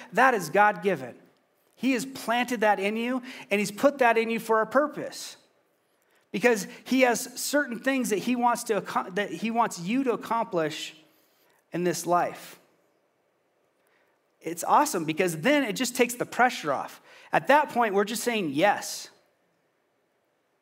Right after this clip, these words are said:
God, you've already put this in my heart. You've given me everything I need to pull this off. I just say yes." Our posture just becomes yes, and it takes the pressure off from everything else.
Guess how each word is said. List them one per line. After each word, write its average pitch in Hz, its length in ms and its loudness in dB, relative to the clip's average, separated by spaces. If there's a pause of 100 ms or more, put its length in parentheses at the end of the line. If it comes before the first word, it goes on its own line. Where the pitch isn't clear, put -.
(220)
God, 226 180 4
you've 247 140 0
already 240 220 4
put 240 200 0
this 247 180 -2
in 208 80 0
my 185 140 2
heart. 240 480 0 (320)
You've 190 280 -2
given 233 280 0
me 240 300 0 (180)
everything 240 440 2
I 214 80 2
need 208 180 -2
to 214 80 -2
pull 214 220 -2
this 214 240 -2
off. 226 280 2
I 165 120 2
just 208 200 -4
say 151 100 -6
yes." 139 640 -4 (420)
Our 156 100 4
posture 208 500 0
just 185 220 -6
becomes 180 420 -4
yes, 190 460 0 (320)
and 160 80 0
it 156 80 -4
takes 180 240 -2
the - 140 -8
pressure 175 420 0
off 147 160 -2
from 147 140 -4
everything 147 360 -4
else. - 420 -12